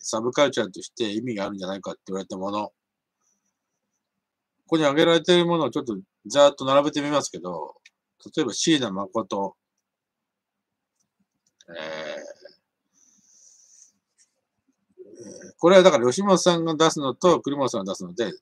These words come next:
違うと思いますけど、だから中上健二とか、小島信夫とか、えーっ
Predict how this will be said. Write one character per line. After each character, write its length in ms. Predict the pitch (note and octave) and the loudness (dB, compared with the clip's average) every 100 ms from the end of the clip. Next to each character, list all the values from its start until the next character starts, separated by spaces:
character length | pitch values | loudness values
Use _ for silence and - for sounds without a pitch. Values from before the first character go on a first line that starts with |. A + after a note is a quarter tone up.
| - | -4
違 120 | B2 | -2
う 80 | A#2 | -2
と 80 | A#2+ | -2
思 120 | A#2 | -4
い 40 | |
ま 100 | A2+ | -6
す 80 | F#2 | -10
け 120 | - | -12
ど、 240 | G#2 B2+ G#2 | -6 -4 -4
だ 100 | F#2+ | -8
か 140 | F2 | -6
ら 260 | G2+ B2 E2+ | 0 0 -2
中 260 | F2+ - | -8 -12
上 220 | F#2+ F2+ E2+ | -8 -8 -6
健 200 | B2 G2+ | -6 -6
二 200 | D2+ - | -10 -18
と 120 | F2 | -14
か、 400 | - C3+ E2+ - _ _ _ _ _ _ _ _ _ | -2 0 0 -8 _ _ _ _ _ _ _ _ _
小 140 | - F#2+ | -16 -14
島 280 | F#2 F#2+ F2 | -12 -10 -8
信 60 | |
夫 340 | E2+ E2 F2+ E2+ | -8 -8 -10 -10
と 120 | - | -10
か、 380 | - D3 B2+ - _ _ - | 6 8 8 2 _ _ -16
え 280 | E2 E2 | -14 -14
ー 20 | |
っ 20 | - | -18